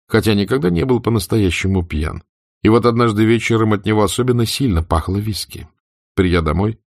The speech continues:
он подхватил с пола Бонни, посадил ее к себе на плечо и спросил:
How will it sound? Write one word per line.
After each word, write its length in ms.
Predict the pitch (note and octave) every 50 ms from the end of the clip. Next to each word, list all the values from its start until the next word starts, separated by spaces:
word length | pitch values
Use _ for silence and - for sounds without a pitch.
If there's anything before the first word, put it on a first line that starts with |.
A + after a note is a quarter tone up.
| _ _
он 180 | - A2+ A2+ F#2+
подхватил 500 | - G#2+ F#2+ - G#2+ G#2 F#2+ G#2 A2+ G#2+
с 80 | F#2 -
пола 300 | - - G#2 F#2 D#2 C#2
Бонни, 400 | D2+ D#2 F2+ G2 A2+ A#2 A2+ A2
посадил 520 | - - F2+ - F2 D#2+ F2 G2 G2 F#2+
ее 120 | F2+ F2
к 60 | E2+ -
себе 200 | - F2+ E2+ F2
на 140 | E2+ E2+
плечо 400 | - - D#2+ E2 D#2+ - - G2
и 80 | G2 F#2+
спросил: 640 | F2 - - - E2+ F2 E2 - - - A#1 G1+ -